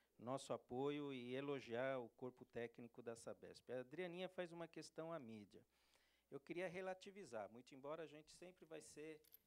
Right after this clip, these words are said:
vítima dela, mas não é por falta de informação.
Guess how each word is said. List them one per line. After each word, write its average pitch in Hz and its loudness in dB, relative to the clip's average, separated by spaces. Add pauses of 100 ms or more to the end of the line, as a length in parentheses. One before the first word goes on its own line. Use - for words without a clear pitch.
(180)
vítima 147 -6
dela, 95 -8 (1040)
mas 135 -6
não 165 -2
é 170 0
por 160 -8
falta 147 -6
de 143 -16
informação. 147 -14